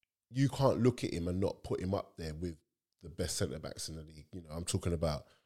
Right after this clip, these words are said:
Varane and I'm talking about Martinez as well. And currently, well, on form, 'cause you know me, I still like Van Dijk, innit?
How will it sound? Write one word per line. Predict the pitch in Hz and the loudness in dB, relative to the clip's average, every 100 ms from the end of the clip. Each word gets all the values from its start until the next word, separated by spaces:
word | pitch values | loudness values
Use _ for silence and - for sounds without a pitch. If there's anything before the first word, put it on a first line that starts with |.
| _ _ - | _ _ -4
Varane | 82 85 80 73 | 2 4 4 -2
and | 76 | -8
I'm | 76 | -10
talking | - - 73 | -12 -16 -18
about | 76 76 73 - _ _ _ _ _ 185 | -12 -10 -10 -12 _ _ _ _ _ 0
Martinez | 226 - 139 85 85 | 2 4 4 4 0
as | 87 | -4
well. | 78 71 - _ _ _ - | -6 -12 -16 _ _ _ -2
And | 107 98 - | 0 0 2
currently, | 131 131 - - | 6 8 6 4
well, | 104 - | 4 6
on | 104 92 | 2 2
form, | 110 82 69 - | 2 2 0 -10
'cause | - 80 78 _ _ - 87 | -6 -6 -8 _ _ -12 0
you | 92 | 4
know | 92 | 4
me, | 82 | 4
I | 67 | 0
still | - 82 | 0 -2
like | 76 71 | -2 -4
Van | 78 73 | -4 -4
Dijk, | 73 76 | -4 -4
innit? | - 73 | -6 -6